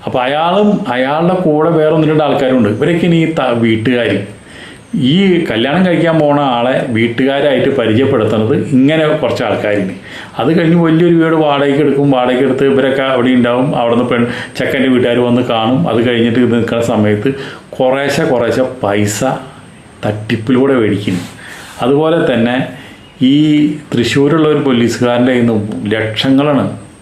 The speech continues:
"ഇവൾക്കൊരു വീട്, ഏ, ഇപ്പം നമ്മൾ താമസിക്കുന്ന വാടക വീടാണ്, എനിക്കൊരു വീട് പണി നടക്കുന്നുണ്ട്, അവിടേക്ക് വേണം" എന്ന് പറഞ്ഞപ്പോൾ ഇയാൾക്ക് ആദ്യം ഇവളോട് പ്രേമം തുടങ്ങി. അങ്ങനെ പ്രേമം തുടങ്ങിയപ്പോൾ ഇയാൾ പിന്നെ ഇഷ്ടം പോലെ കാശും കാര്യങ്ങളൊക്കെ കൊടുത്തു. കുറച്ച് കഴിഞ്ഞപ്പോൾ ഈ പോലീസുകാർ, തൃശ്ശൂരുള്ള ആൾ,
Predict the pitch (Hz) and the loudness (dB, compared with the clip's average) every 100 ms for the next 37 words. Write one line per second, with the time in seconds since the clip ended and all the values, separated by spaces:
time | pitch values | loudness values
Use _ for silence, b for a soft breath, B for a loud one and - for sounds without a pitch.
0 | - B B B - 113 127 123 117 117 | -20 B B B -2 0 2 2 4 2
1 | 131 139 127 117 113 110 107 107 117 117 | 2 2 2 0 0 0 0 0 0 2
2 | 113 117 117 113 120 113 113 110 113 113 | 2 0 0 -2 0 0 0 0 2 2
3 | 110 120 - B B 107 107 113 107 110 | 2 0 -2 B B 0 2 2 2 2
4 | 123 117 117 104 104 113 110 104 113 - | 2 2 0 -2 -2 0 2 2 2 0
5 | 104 104 110 104 110 131 107 110 107 110 | 0 0 0 0 0 0 0 0 0 0
6 | 113 113 113 131 127 123 120 110 113 113 | 0 0 0 0 0 0 0 0 0 -2
7 | 113 101 107 101 92 90 - B B B | -2 0 0 0 -2 -6 -10 B B B
8 | B 113 123 120 113 113 135 143 117 113 | B -4 -2 -4 -4 -2 0 2 2 0
9 | 117 117 110 113 127 170 - B B B | 2 2 2 2 0 -2 -6 B B B
10 | - 113 117 131 139 - - - - 135 | -4 0 0 0 -4 -8 -12 -12 -4 0
11 | 127 123 120 117 110 107 123 117 110 110 | 2 0 0 -2 -2 0 0 0 0 0
12 | 110 113 107 92 - - - 107 - 151 | 0 0 -2 -2 -6 -16 -6 -6 -2 0
13 | 127 120 123 123 110 104 110 107 107 107 | 0 0 0 0 0 0 0 -2 -2 0
14 | 120 117 123 107 | 0 2 2 2